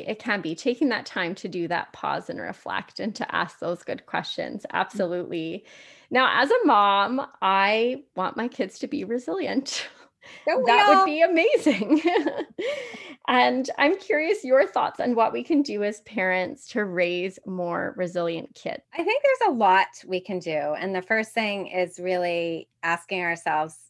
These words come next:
Speaker 2: are we being as resilient people as we can? Because obviously we model. So it, sometimes it doesn't even matter what we say to our kids.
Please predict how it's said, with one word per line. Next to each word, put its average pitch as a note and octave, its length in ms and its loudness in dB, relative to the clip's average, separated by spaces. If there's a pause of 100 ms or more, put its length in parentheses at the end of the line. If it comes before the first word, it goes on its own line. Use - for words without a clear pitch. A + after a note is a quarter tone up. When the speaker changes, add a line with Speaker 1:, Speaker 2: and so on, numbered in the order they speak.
(220)
Speaker 2:
are F3+ 180 2
we F3+ 200 -2
being E3 560 -6
as E3 200 -10
resilient D#3+ 560 -8
people E3+ 300 -6
as D#3+ 240 -6
we D#3 100 -14
can? C#3 380 -8
Because F3 280 -8
obviously F#3 480 0
we F#3 200 -6
model. D#3+ 600 -4
So F3+ 220 0
it, - 220 -4
sometimes G3+ 360 -4
it F3 100 -6
doesn't F3+ 220 -4
even E3+ 320 -4
matter D#3+ 400 -2
what D3+ 180 -6
we E3 100 -8
say D#3+ 240 -4
to E3+ 120 -4
our F3 120 0
kids. G#3 480 -4